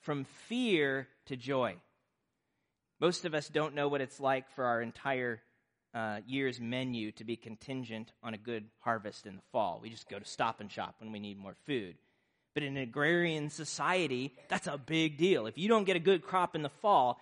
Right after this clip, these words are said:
it's gonna be a bad year ahead. And so the joy that comes with a full harvest, or the joy that comes when the battle's over and you're finally divvying up your vanquished enemy's resources, moving from fear to joy, to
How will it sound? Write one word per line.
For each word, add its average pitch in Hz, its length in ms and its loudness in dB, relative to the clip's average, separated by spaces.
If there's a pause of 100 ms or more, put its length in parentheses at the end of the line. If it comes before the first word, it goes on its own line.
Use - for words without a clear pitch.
it's - 100 -20
gonna 160 140 -2
be 139 120 -2
a 123 40 -4
bad 143 440 -4
year 135 220 0
ahead. 127 380 0
And 135 100 -10
so 165 120 -16
the 156 120 -18 (100)
joy 170 520 8
that 175 180 -2
comes 175 380 -4
with 156 100 -4
a 147 40 -8
full 165 320 2
harvest, 156 560 -2 (300)
or 165 80 4
the 165 60 0
joy 175 440 6
that 208 120 0
comes 190 340 -2
when 165 100 -4
the 151 60 -2
battle's 170 520 -2
over 170 280 4
and 147 120 -2
you're 135 80 -6
finally 165 320 -4 (240)
divvying 175 580 2
up 170 180 0
your 143 240 0 (240)
vanquished 156 720 -4
enemy's 156 480 -4 (180)
resources, 131 840 -2
moving 165 480 2 (300)
from 160 200 0
fear 180 760 4 (640)
to 127 140 -10
joy, 123 600 -4
to 117 160 -10